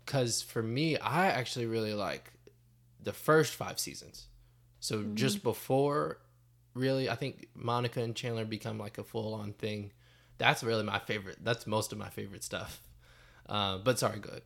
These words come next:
Speaker 1: You, you were
Speaker 2: Um, no,
Speaker 1: what you were
Speaker 2: I mean,
Speaker 1: saying.
Speaker 2: that's it. I, I just,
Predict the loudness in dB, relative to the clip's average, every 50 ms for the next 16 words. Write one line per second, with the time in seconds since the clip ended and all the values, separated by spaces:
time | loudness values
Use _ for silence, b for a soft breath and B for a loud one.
0 | -16 -12 -10 -10 -10 -10 -12 -16 -16 -16 -18 -20 -20 -20 -20 -20 -20 -20 -20 -20
1 | -20 -20 -20 -20 -20 _ _ _ -20 -20 -20 _ _ _ -18 -18 -18 _ -8 -6
2 | -4 -2 -2 -2 -2 -4 -4 -6 -4 -2 -2 0 -2 -2 -4 -8 -6 -2 0 2
3 | 2 4 4 4 2 2 2 2 2 2 4 6 6 8 6 6 4 0 -2 2
4 | 2 4 4 4 2 0 0 -2 -8 -10